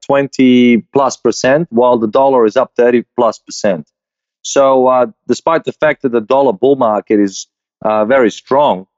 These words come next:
you have to remember that these emerging market local currencies and their equivalent bonds, even if they're only five to seven years of duration,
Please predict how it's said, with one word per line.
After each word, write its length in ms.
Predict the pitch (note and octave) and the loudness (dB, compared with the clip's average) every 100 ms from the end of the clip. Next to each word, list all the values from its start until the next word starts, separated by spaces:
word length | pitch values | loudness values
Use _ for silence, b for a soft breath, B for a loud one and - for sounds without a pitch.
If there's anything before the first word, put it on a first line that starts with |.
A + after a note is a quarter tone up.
| _ _ _ _ | _ _ _ _
you 180 | G#2+ A#2 | 0 0
have 200 | C#3 D#3+ | 0 -2
to 80 | - | 0
remember 500 | A#2+ A#2+ C#3 D#3+ C3 | 0 2 0 0 0
that 180 | G#2+ G#2+ | 2 2
these 220 | C3 A2+ | 2 2
emerging 540 | A2 A#2 C3 C#3 B2+ A#2+ | 2 2 2 0 0 0
market 480 | A#2+ B2 - A2 | 0 -2 -2 0
local 300 | G#2+ B2 A2+ | 2 0 -2
currencies 840 | G2+ B2 B2+ B2+ - G#2+ F#2+ A#2 - | -4 -2 0 -2 -4 0 0 -2 -4
and 280 | - A#2 A#2 | -2 -2 0
their 340 | A#2 A2+ G#2+ - | 2 4 2 0
equivalent 580 | A2 - C3+ B2+ A#2 G2 | -6 -2 0 2 0 0
bonds, 500 | A#2 A#2+ G2+ A2 - _ _ - | 0 0 -2 -6 -12 _ _ -2
even 280 | C3 C3+ | 0 0
if 120 | B2 - | 0 2
they're 180 | B2 | 2
only 220 | A#2+ B2 G#2 | 2 0 -2
five 380 | - B2 A#2+ | -2 -2 -2
to 100 | - | -4
seven 400 | G#2 B2 A#2 G#2+ | -6 -4 -2 -2
years 300 | G#2+ A#2 G#2 | -2 0 0
of 160 | G#2 F2+ | -2 -2
duration, 600 | - G2 G#2+ A#2+ - - | 0 2 2 0 -4 -10